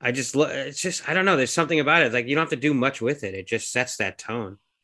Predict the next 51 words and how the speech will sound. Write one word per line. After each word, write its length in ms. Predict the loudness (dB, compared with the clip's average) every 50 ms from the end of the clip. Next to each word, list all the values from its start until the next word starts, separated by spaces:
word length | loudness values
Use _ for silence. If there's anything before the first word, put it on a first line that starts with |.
| _ _ _ -12 -6
And 160 | -4 -4 -4
it's 100 | -2 -4
just 160 | -4 2 2
a 40 | 2
great 380 | 4 4 4 2 2 2 -2 _
place, 300 | 2 2 2 2 2 0
I 80 | 0
think, 220 | 2 2 0 0 0
for 120 | 0 -2
a 40 | 0
cat 240 | 2 2 0 0 0
and 100 | -2 -4
mouse 280 | -2 -2 -2 -2 -4 -4
film 280 | -4 -4 -4 -2 -4
that 120 | -6 -6 -6
we 100 | -4 -4
don't 220 | -2 -4 -4 -4
normally 280 | -2 -2 0 0 -2 -4
see. 380 | -4 0 0 0 0 0 -6 _ _ _ _ _ _ _ _ _ -6
Um, 540 | 0 2 2 4 4 2 0 -2 -4 -6 _ _ _ _ _ _ _ _ _ _ _ _ _ _ _ _
I 100 | -4 -2
think 180 | 2 2 4 4
it's, 160 | 2 0 0 -8 -6 -2
this 320 | 2 2 2 2 0 -6
has 260 | -4 2 2 4 6
a 80 | 6 6
really 220 | 8 8 6 6
great 280 | 6 8 8 8 8 6
runtime. 560 | 4 4 4 4 2 2 4 4 4 4 2 -6 -4
It 160 | -4 -4 0 2
never 280 | 2 2 2 2 2
overstays 520 | 2 2 0 0 -4 0 0 0 0 0 -2
its 200 | -4 -8 -4 -2
welcome. 420 | 0 0 2 2 0 0 0 -2 _ _ _ _ _ _ _ _ _ _ _
It's 60 | 0
got 200 | 0 0 2 2
some 160 | 0 -2 2
great 280 | 4 4 2 2 0 -2
pacing. 560 | 0 0 0 0 2 2 2 2 0 -4 -4
Um, 440 | -2 -2 0 0 -2 -2 -6 -8 _ _ -20 -20 _ -4
they 80 | -4 0
could 160 | 4 4 4
have 80 | 4 6
maybe 260 | 4 4 4 4 4
extended 440 | 2 2 2 0 0 2 2 0 -2
it 40 | -2
a 60 | -2
little 160 | 0 -2 0
bit 140 | -2 -2 -2
more 280 | -2 0 0 0 0
f-, 100 | -2 -4